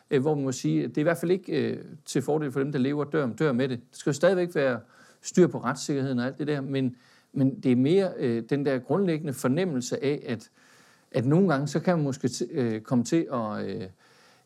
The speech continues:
øh, at kæmpe en kamp for ingen. Altså, øh, fordi at, øh, øh, altså,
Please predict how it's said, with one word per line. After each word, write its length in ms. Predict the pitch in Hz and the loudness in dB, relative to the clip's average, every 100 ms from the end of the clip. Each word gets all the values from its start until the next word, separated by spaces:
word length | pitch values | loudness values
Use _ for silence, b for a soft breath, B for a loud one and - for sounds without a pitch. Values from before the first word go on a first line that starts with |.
| - | -2
øh, 360 | 101 92 90 104 - - - _ _ _ _ 117 | -2 -2 -8 -12 -16 -18 -20 _ _ _ _ -8
at 100 | - | -2
kæmpe 260 | 151 175 | 0 0
en 60 | 135 | 0
kamp 240 | 143 156 | -2 -2
for 120 | - 131 | 0 2
ingen. 420 | 131 196 196 123 - | 2 2 0 -2 -2
Altså, 380 | 127 143 123 120 | -2 0 0 2
øh, 220 | 120 113 | 2 2
fordi 400 | 127 123 175 170 | -2 2 2 2
at, 260 | 127 117 | 0 2
øh, 200 | 120 110 104 b b - | 2 2 0 b b 2
øh, 280 | 120 113 113 - - 110 - - - - | 4 4 0 -6 -10 -8 -8 -10 -12 -10
altså, 280 | 127 139 | -4 -4